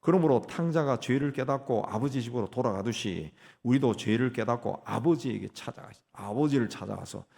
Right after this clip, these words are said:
죄를 고백하고 용서를 받아요. 그게 내가 사는 길입니다. 그렇게 해야 의의 종이 되는 거예요.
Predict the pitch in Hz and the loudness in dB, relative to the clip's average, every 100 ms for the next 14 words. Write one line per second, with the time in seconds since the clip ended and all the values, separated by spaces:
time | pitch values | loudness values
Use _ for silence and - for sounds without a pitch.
0 | _ - 101 110 120 117 104 87 - 95 | _ -6 0 2 2 2 -2 -4 -8 -6
1 | 107 160 170 - _ _ _ - 92 127 | -4 -4 -4 -16 _ _ _ -4 2 4
2 | 123 104 85 73 - - - 123 131 156 | 4 -2 -8 -10 -16 -20 -6 0 2 2
3 | 151 - - _ 85 87 90 82 - - | -2 -12 -20 _ -10 -6 -4 -4 -6 -6
4 | 85 87 87 76 - - - - 139 - | -4 -4 -4 -8 -12 -14 -10 -8 -8 -12
5 | _ _ _ _ 175 143 123 156 165 202 | _ _ _ _ 2 2 2 4 4 2
6 | - - - _ _ _ _ 127 131 135 | -2 -14 -20 _ _ _ _ 2 6 8
7 | 135 135 135 92 92 87 80 78 71 | 8 8 4 0 -2 -2 -4 -8 -10